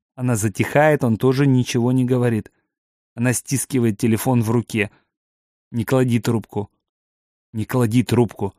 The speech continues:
Не клади трубку». Когда она вылезает из машины и захлопывает дверцу, с ветки срывается сойка. Лизбет замирает на месте, провожая птицу взглядом.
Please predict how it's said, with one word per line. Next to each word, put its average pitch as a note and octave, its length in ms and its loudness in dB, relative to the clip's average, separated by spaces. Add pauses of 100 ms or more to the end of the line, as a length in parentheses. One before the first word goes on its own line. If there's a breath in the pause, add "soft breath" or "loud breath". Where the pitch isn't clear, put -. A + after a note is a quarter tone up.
(480)
Не A#2 180 0
клади A2 540 0 (220)
трубку». G#2+ 460 -6 (600)
Когда B2+ 300 0
она D3 140 4
вылезает C#3+ 520 6
из B2 100 2
машины C#3+ 460 4
и - 20 4
захлопывает B2+ 680 2
дверцу, C#3+ 420 2
с - 120 -4
ветки C3+ 280 0
срывается B2 640 2
сойка. A2+ 540 -4 (500)
Лизбет B2+ 420 2
замирает B2 500 4
на A#2 120 2
месте, C#3+ 340 2
провожая B2 520 2
птицу C#3+ 380 -2
взглядом. G#2+ 680 -2